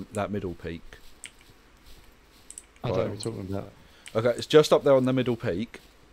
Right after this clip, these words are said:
Speaker 1: It looks like a really big
Speaker 2: Oh.
Speaker 1: tree is sticking up, but it's not. It's some big tower
Speaker 2: Oh,
Speaker 1: thing.
Speaker 2: okay, ta-, yeah.
Speaker 1: I think, are we just to the east of that? I think we are. Pretty
Speaker 2: Yeah, I think
Speaker 1: sure
Speaker 2: we're
Speaker 1: we
Speaker 2: on the
Speaker 1: are.
Speaker 2: other side of that, aren't we? Oh, I don't know.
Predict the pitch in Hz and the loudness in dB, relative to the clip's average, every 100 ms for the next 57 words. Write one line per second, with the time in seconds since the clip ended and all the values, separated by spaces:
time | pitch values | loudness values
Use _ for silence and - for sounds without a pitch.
0 | - 113 120 123 117 117 107 113 104 117 | -2 0 2 2 0 0 -2 -2 0 -2
1 | 107 107 107 98 - 92 95 92 101 95 | -2 0 0 0 -4 -8 -8 -6 -4 -4
2 | - 95 85 - 92 98 - 113 98 90 | -4 -4 -4 -4 -4 -6 -6 -4 0 0
3 | 90 95 90 - 117 101 101 117 120 120 | 0 -2 -4 -4 -4 -4 -6 -8 -6 -4
4 | 98 104 101 - 110 120 156 131 - 120 | -4 -6 -10 -2 0 2 2 0 -4 -2
5 | 127 139 135 151 - 135 127 - 156 143 | 0 0 2 0 0 2 2 2 -6 -4
6 | - - 85 - 120 80 78 - - - | -6 -6 -4 2 2 2 -4 -12 -18 -20
7 | - - - 104 123 98 104 107 95 90 | -20 -20 -16 -8 -8 -6 -4 -2 -4 -6
8 | - - - - - _ - - - - | -12 -20 -20 -20 -20 _ -20 -20 -20 -20
9 | - - - 117 104 131 120 110 107 90 | -18 -8 -4 -2 -2 2 2 2 0 -2
10 | 90 - 113 104 - 127 123 98 92 98 | -4 -8 -8 -8 -6 -6 -4 -6 -8 -8
11 | 98 120 123 - - - - - - 98 | -8 -8 -8 -12 -20 -20 -20 -14 -8 -6
12 | 92 104 98 95 | -6 -6 -8 -10